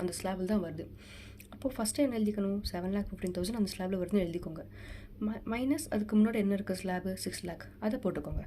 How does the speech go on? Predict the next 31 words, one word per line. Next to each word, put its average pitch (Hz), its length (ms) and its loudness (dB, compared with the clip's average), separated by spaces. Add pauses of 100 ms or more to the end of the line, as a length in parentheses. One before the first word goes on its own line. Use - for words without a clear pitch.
(140)
அவ்வளோதான். 160 340 -4 (800)
ஓகேவா? 202 260 -2
அதுக்கு 180 180 -2
முன்னாடி 214 240 0
என்ன 214 140 0
ஸ்லாப் 190 200 0
இருக்குது? 202 240 -2 (500)
சிக்ஸ் - 300 -4
லேக் 254 220 -2
வந்து 262 160 2
ஸ்டார்டிங் 190 380 -2
ஸ்லாப், 156 260 -6 (300)
அந்த 269 180 0
ஸ்லாபை 202 300 -4
போட்டுக்கணும். 156 420 -4 (540)
மைனஸ் 254 260 -4
பண்ணால் 254 280 2
ஒன் 202 140 2
லேக் 214 140 0
ஃபிஃப்டீன் 185 240 0
தௌசண்ட் 185 260 2
வந்து 180 180 0 (360)
டிஃப்ரென்ஸ். 160 380 -4 (240)
into 233 240 -2
டென் 208 160 2
பர்சன்டேஜ் 185 280 -2
போட்டிங்கன்னா, 185 300 -4 (600)
லெவன் 269 220 2
தௌசண்ட் 240 320 -2
ஃபைவ் 175 200 -2
ஹண்ட்ரட் 196 280 -2